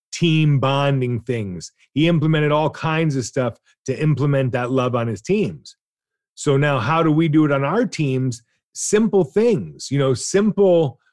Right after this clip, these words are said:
circle exercises where we get everyone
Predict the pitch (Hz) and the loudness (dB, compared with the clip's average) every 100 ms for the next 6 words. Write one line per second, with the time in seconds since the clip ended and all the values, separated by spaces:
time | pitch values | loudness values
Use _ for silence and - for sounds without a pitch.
0 | _ - - 196 196 180 180 180 180 170 | _ -10 0 2 4 2 2 2 -2 -6
1 | - 151 131 120 113 110 98 139 135 127 | -2 -2 0 -2 -2 -4 0 2 2 2
2 | 147 135 170 190 190 175 160 151 | 0 0 0 2 2 2 0 -2